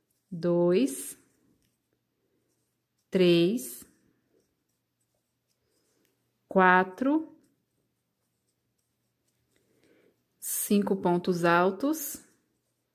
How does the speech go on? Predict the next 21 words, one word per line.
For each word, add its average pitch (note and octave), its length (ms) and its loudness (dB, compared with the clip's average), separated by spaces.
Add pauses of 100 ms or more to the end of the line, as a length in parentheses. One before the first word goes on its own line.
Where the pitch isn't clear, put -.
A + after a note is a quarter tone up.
(280)
Sempre B3 480 0
no G#3+ 140 2
último A#3 380 0
ponto F#3+ 320 -2
alto F#3+ 260 2
faço G3+ 360 -6
o A3+ 40 4
aumento, F#3+ 520 0
mais F3+ 460 2
um A#3 80 2
ponto G#3+ 380 -2
alto F#3 360 2
no G#3 80 0
mesmo F#3+ 400 4
ponto G3+ 300 -4
alto G3 220 -2
de G#3 120 -2
base. F#3+ 400 0
Então, F#3 280 -2
vamos G3 260 -2
ficar G3+ 540 0